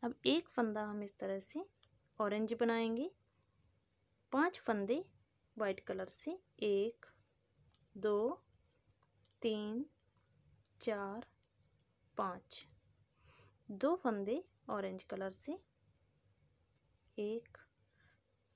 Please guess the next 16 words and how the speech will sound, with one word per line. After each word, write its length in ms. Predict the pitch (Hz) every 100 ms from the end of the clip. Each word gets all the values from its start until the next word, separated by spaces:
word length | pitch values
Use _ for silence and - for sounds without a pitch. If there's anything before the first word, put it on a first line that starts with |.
| -
दो, 320 | 208 202 226 - _ _ _ - _ _ _ _ _ _ _ _ _ _ -
एक 260 | 247 285 -
फंदा 360 | 226 202 226 359 - _ -
इस 180 | 233 -
तरह 180 | 202 190
से 200 | - 269
वाइट 280 | 220 202 202
बनाएंगे, 560 | 202 202 202 202 285 381 - - - -
एक 200 | 240 269
फंदा 340 | - 233 226 - -
ऑरेंज 340 | 202 202 208
बनाएंगे, 580 | 214 226 220 226 233 339 - _ _ _ _ _ _ -
एक 180 | 269 -
फंदा 280 | 226 220 240
वाइट 300 | 247 202 196 190
बनाएंगे, 520 | 202 202 202 220